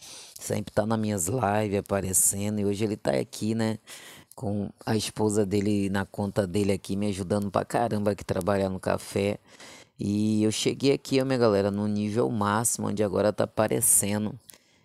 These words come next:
essa paradinha aqui, ó, minha galera, ó. X P máximo, né? Então,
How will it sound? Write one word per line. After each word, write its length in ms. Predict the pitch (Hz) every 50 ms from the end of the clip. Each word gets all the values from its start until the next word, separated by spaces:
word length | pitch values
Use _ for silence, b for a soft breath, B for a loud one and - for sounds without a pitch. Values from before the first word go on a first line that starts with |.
| B B B
essa 300 | - - - - 104 101
paradinha 720 | - - 104 98 98 101 104 101 92 85 85 98 101 107 110
aqui, 360 | - - - - 98 104 110
ó, 60 | 110
minha 160 | 107 104 98
galera, 340 | 90 95 90 90 90 92 101
ó. 240 | 101 98 92 90 85 80 - _ _ _ _ _ _ _ _ _ _ _ _ -
X 640 | - - - - - - 139 156 160 - - - -
P 240 | - - 131 131 135
máximo, 720 | 131 107 101 101 101 101 104 104 - - - 98 95 92
né? 160 | 92 98 101 104
Então, 480 | 98 - - 104 101 107 113 117 -